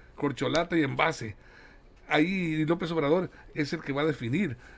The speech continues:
Aquí en este caso dijo él, se refirió a ello, dijo, de Adán Augusto López dijo, "Es de primera, un excelente secretario de Gobernación". De Claudia Sheinbaum dijo, "Es muy trabajadora,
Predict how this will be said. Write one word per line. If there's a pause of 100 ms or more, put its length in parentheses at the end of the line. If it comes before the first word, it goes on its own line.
(160)
Aquí
en
este
caso
dijo
él, (880)
se
refirió
a
ello,
dijo,
de
Adán
Augusto
López
dijo, (640)
"Es
de
primera, (200)
un
excelente
secretario
de
Gobernación". (760)
De
Claudia
Sheinbaum
dijo, (340)
"Es
muy
trabajadora,